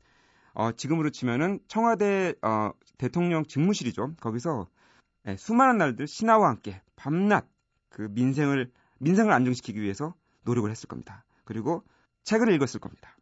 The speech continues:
선정전에 가보면요, 왠지 이 정조의 고뇌하는 모습,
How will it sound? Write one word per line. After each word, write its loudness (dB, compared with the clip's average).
선정전에 0
가보면요, 0
왠지 2
이 -2
정조의 2
고뇌하는 2
모습, -8